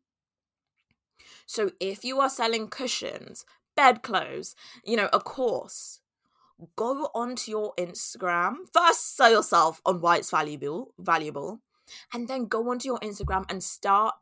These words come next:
talking about it. Start hyping it up. Tell people that something's coming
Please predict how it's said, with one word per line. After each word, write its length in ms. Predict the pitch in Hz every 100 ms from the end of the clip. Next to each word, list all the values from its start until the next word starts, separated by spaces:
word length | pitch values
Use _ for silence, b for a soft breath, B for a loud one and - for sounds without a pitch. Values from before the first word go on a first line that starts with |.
| -
talking 500 | - 190 190 - 190
about 360 | 180 151 - -
it. 180 | - B B -
Start 460 | - 208 247 269 - -
hyping 420 | 226 220 208 190
it 80 | -
up. 320 | 190 170 - b b b -
Tell 340 | - 202 247
people 360 | - 269 262 226
that 180 | - -
something's 560 | - 180 196 226 196
coming 580 | - - 185 175 226 233